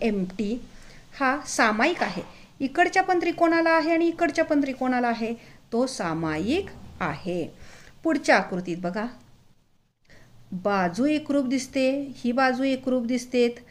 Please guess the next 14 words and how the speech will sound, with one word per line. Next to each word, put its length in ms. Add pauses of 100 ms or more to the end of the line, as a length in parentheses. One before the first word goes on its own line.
(340)
या 60
बाजू 340
एकरूप 360
दिसतात 420 (380)
आणि 280 (680)
दुसरा 460
घटक 300
लपलेला 520
आहे, 340 (460)
तो 120
म्हणजे 460
हे 240
दोण 460
कोण. 720